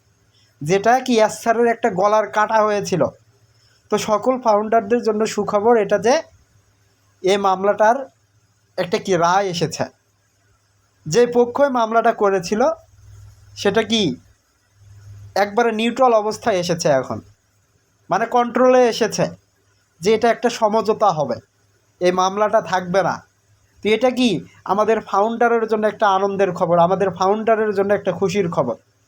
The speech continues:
অনেকেই এখন আবার প্রশ্ন করতে পারে, "ভাই, আরও কেউ তো প্রশ্ন, আহ, কি এস স্যারের নামে এখন মামলা করতে পারে?" ভাই, সব মামলা এক কথায় যাচাই বাছাই করে কি দেখা লাগবে,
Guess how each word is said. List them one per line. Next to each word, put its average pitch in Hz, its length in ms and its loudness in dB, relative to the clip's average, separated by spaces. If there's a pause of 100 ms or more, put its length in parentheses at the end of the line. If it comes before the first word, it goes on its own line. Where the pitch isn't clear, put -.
(400)
অনেকেই 262 440 2
এখন 269 160 2
আবার 262 200 4
প্রশ্ন 254 380 0
করতে 226 340 -2
পারে, 185 140 2
"ভাই, 170 220 0 (520)
আরও 247 220 2
কেউ 294 180 0
তো 277 100 0
প্রশ্ন, 254 320 -2
আহ, 208 420 2 (760)
কি 240 120 2 (720)
এস 220 160 0
স্যারের 233 300 -2
নামে 214 160 0
এখন 208 200 0
মামলা 190 280 0
করতে 170 340 -4
পারে?" 117 140 -4 (640)
ভাই, 185 180 0 (1300)
সব 185 280 -2 (160)
মামলা 185 340 0 (460)
এক 170 120 -10
কথায় 196 260 0
যাচাই 196 340 -2
বাছাই 226 280 0
করে 220 220 0
কি 208 180 -2 (280)
দেখা 175 240 -2
লাগবে, 113 300 -8